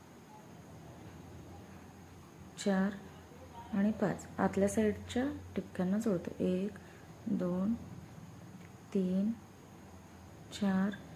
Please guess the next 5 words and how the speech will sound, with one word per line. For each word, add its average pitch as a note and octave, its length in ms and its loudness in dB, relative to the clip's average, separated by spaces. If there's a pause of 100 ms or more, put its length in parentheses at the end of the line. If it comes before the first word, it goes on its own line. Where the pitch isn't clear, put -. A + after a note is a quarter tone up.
(140)
आणि A3 120 6
पाच. G#3 460 0 (1600)
एक, G3 380 4 (180)
दोन, F#3+ 400 4 (420)
तीन, G3+ 320 6